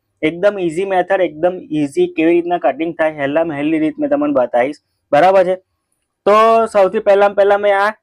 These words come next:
કાગળ મેં લઈ લીધું છે, આ ડબલ કાગળ છે, જો આ બાજુ સાઈડ છૂટો જ ભાગ છે ને આ બાજુ ગળી છે, બરાબર? એટલું તો તમને બધાને ખબર જ હશે.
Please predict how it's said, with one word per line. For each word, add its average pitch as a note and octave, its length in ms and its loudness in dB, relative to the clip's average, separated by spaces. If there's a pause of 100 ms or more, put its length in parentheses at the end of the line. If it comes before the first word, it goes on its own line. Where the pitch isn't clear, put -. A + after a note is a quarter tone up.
(240)
કાગળ D#3+ 320 4
મેં F#3+ 160 2
લઈ F3+ 120 4
લીધું F3 260 2
છે, F3 180 0 (280)
આ C#3 60 0
ડબલ D#3+ 340 4
કાગળ E3+ 320 2
છે, F3 100 -2
જો D#3 140 -2
આ D3+ 140 2
બાજુ D3+ 300 0
સાઈડ D#3 300 -4 (440)
છૂટો F3 300 2
જ F#3+ 40 -2
ભાગ D3 260 0
છે F#3 160 -6
ને F3 60 -2
આ D3 100 -2
બાજુ D#3+ 340 -2 (160)
ગળી B2+ 340 -2
છે, F#2 200 -14 (300)
બરાબર? G#3 240 4
એટલું F3 260 0
તો F#3+ 80 -4
તમને F3 320 -2
બધાને D#3+ 420 -2
ખબર D3 420 0
જ - 40 -2 (240)
હશે. G#2+ 320 -8